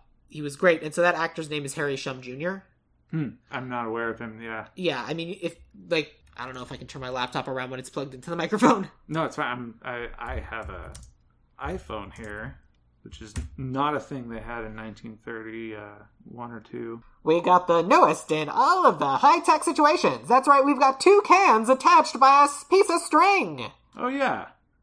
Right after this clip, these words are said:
Speaker 2: Him.
Speaker 1: Yeah.
Speaker 2: Was he, was he in, uh, he wasn't in, uh, Once Upon a Time in Hollywood, was he? No,
Speaker 1: I don't
Speaker 2: that was
Speaker 1: think so.
Speaker 2: someone else. Sorry.
Speaker 1: No, that was someone else.
Speaker 2: Right. Sorry.
Speaker 1: Oh.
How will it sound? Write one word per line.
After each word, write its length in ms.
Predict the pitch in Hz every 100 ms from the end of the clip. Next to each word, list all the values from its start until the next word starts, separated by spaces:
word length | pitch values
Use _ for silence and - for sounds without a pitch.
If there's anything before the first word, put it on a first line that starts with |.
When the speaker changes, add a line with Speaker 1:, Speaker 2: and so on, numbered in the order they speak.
| _
Speaker 2:
Him. 260 | - 135 107 _ _ -
Speaker 1:
Yeah. 200 | 392 - _ _ -
Speaker 2:
Was 180 | 143 -
he, 380 | 240 269 247 190 _ _ _ -
was 260 | 147 -
he 200 | - 247 262
in, 300 | 240 226 226
uh, 460 | 226 220 220 202 - _ _ _ _ _ -
he 80 | 226
wasn't 320 | 185 120 120
in, 300 | 113 110 107
uh, 420 | 107 104 101 98 101 _ _
Once 160 | 135 117
Upon 220 | - 120
a 20 |
Time 200 | 107 113
in 60 | 107
Hollywood, 360 | 117 110 101 101
was 240 | 110 117
he? 160 | 170 165
No, 140 | 131 127
Speaker 1:
I 20 |
don't 100 | 131
Speaker 2:
that 120 | 135
was 100 | 135
Speaker 1:
think 60 | -
so. 60 | 135
Speaker 2:
someone 160 | 117 113
else. 300 | 107 - -
Sorry. 380 | - 143 117 104 - _ _ _ _ _ _ _ - - _ _
Speaker 1:
No, 280 | - 139 131
that 100 | 147
was 100 | 147
someone 220 | 147 135
else. 340 | 120 117 - -
Speaker 2:
Right. 320 | 131 110 95 _ _
Sorry. 440 | _ 135 113 95 95 _ _ _ _ -
Speaker 1:
Oh. 360 | 135 131 123